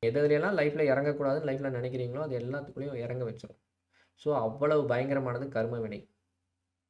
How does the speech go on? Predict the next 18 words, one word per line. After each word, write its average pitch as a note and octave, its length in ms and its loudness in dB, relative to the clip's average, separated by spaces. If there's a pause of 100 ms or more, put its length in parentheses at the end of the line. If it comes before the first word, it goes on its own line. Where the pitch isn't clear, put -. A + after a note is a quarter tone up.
(560)
சரி C#3+ 200 0
சார், C#3 260 4
இந்த A#2+ 180 0
கர்ம B2+ 300 0
வினை C#3 200 -2
என்ன B2+ 180 -2
பண்றது? A2 500 -4
குறைக்கலாமா? A#2 680 -2 (1500)
இதோட A#2 260 2
பாதிப்புலேருந்து B2+ 480 4
எப்படி B2 160 0
வெளியே A#2 240 2
வரலான்னு A2+ 320 -2
கேட்டா, A2 260 -4 (480)
அப்ப C3+ 120 -2
நீங்க C3+ 240 0
பரிகாரத்துக்குள்ளேன்னு C#3 880 4
போறீங்க. A#2 340 0